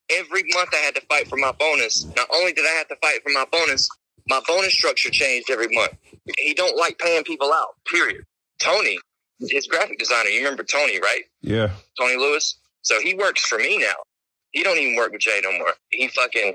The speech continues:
Speaker 1: he literally woke up and his paycheck was half with no explanation, with no warning, no nothing. He got paid and it was half. And no one told him why. No one could tell him why. The payroll lady just told him, "Oh, Jay told me to do it." And then Jay never even explained to him why.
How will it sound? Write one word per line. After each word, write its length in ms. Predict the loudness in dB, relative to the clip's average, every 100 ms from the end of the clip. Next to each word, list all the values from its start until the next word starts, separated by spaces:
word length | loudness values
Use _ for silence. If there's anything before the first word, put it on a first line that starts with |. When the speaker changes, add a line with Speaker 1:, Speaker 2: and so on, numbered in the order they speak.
| -6
Speaker 1:
he 160 | -4 0
literally 320 | 2 2 0
woke 300 | 0 0 0 0
up 100 | -2 -4 _
and 120 | 0
his 140 | 0 0
paycheck 500 | 0 0 0 -2 0
was 140 | -2
half 80 | 0 0 -2 -6
with 140 | -6 -2
no 200 | 0 2
explanation, 800 | 0 -2 -2 2 0 0 -2 -2 -4 -18 _ _ _ -4
with 120 | 0
no 160 | 0 -2
warning, 540 | 0 0 2 0 -2 -6 -20 -6
no 240 | -2 0
nothing. 460 | 0 -2 0 -2 -4
He 120 | -2 0
got 260 | 0 0
paid 300 | -2 0 0
and 100 | -2
it 100 | -2
was 120 | 0
half. 260 | 0 0 -2 -4 -2 0
And 80 |
no 140 | 0 0
one 200 | 0 0
told 240 | 0 2
him 120 | 0
why. 320 | 0 0 0 -2 -10 _ -2
No 140 | -2
one 180 | 0 0
could 140 | -2 -6 -4
tell 140 | -2
him 120 | 0
why. 240 | 0 0 -2 -6 -10 -8
The 80 |
payroll 380 | -2 -2 0 0
lady 240 | 0 0 0
just 220 | -2 0
told 200 | 0 0
him, 100 | 0
"Oh, 160 | 0 0
Jay 240 | -2 -2
told 200 | -2 -2
me 80 | 0
to 80 | 0
do 160 | 0 0
it." 80 | -2 -4
And 120 | -2 -2
then 120 | 0
Jay 280 | 0 0 0
never 260 | 0 0
even 280 | 0 0 0
explained 440 | 0 0 0 0 -2
to 120 | -2
him 80 | 0
why. 220 | 2 2